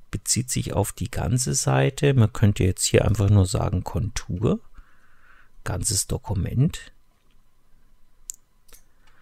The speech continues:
Und dann haben wir hier auf der ganzen Seite einen Rahmen.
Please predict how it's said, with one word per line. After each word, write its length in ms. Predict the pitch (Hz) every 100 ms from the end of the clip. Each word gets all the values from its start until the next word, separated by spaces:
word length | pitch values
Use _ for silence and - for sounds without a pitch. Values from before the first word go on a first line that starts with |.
| - - - -
Und 160 | 98 95
dann 180 | 92
haben 140 | 92 95
wir 80 | 95
hier 640 | - 98 101 113 123 127 -
auf 200 | 95 -
der 140 | -
ganzen 480 | - - 104 - 107
Seite 640 | 101 - - - 101 98 - - - - - - -
einen 420 | 90 90 92 90
Rahmen. 580 | - - 85 87 -